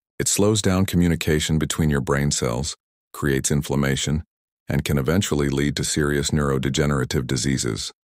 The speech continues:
This is where autophagy comes in. The word literally means self-eating, which sounds a bit intense, but it's your body's brilliant way of recycling. During autophagy,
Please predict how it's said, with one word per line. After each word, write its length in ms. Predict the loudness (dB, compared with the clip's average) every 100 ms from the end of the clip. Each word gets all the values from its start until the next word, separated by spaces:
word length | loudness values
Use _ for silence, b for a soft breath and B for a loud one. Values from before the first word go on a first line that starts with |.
| _ _ -2
This 180 | 0
is 140 | 0 2
where 160 | 2
autophagy 640 | 0 -2 -2 -2 -4 -4 -4
comes 280 | -2 -2 0
in. 200 | -2 -4 _ _ -4
The 80 | 0
word 260 | 2 2 2
literally 420 | 2 2 2 2
means 340 | 2 0 0
self-eating, 760 | 0 0 0 0 0 -2 -4 -6 _ _ _
which 220 | -4 -2 0
sounds 260 | 0 0
a 60 | 0
bit 160 | 0
intense, 540 | 0 -2 0 2 0 -2
but 200 | -2 -2
it's 200 | -2 0
your 100 | 0
body's 480 | 0 -2 0 -2 -4
brilliant 480 | 0 2 2 0
way 160 | 0 0
of 80 | 0
recycling. 720 | -2 0 -2 -2 -4 -4 -6 _ _ 2
During 260 | 4 4
autophagy, 720 | 2 2 0 0 -2 -2 -4